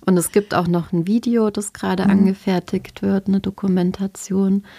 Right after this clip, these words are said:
Speaker 1: Und es gibt in uns auch den Wunsch, einen Katalog zu machen, aber das lassen wir gerade noch
Speaker 2: Mhm.
Speaker 1: offen und schauen.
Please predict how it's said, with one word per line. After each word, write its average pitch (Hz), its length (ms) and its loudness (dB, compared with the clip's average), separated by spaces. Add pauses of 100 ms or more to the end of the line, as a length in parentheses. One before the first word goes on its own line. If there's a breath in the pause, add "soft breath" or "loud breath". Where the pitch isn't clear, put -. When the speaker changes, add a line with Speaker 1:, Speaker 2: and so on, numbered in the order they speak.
(560 loud breath)
Speaker 1:
Und 180 200 2
es - 160 -4 (120)
gibt 208 260 0
in 190 180 0
uns 185 220 0
auch 180 180 -4
den 180 240 -2
Wunsch, 180 300 0
einen 175 100 0
Katalog 175 680 -2
zu - 140 -2
machen, 208 500 2
aber 175 180 2
das 165 240 -8
lassen 165 400 -4
wir 165 80 -4
gerade 165 380 -4
noch 165 160 -2
Speaker 2:
Mhm. 196 100 -2
Speaker 1:
offen 180 360 -2
und 175 180 -2
schauen. 185 460 -6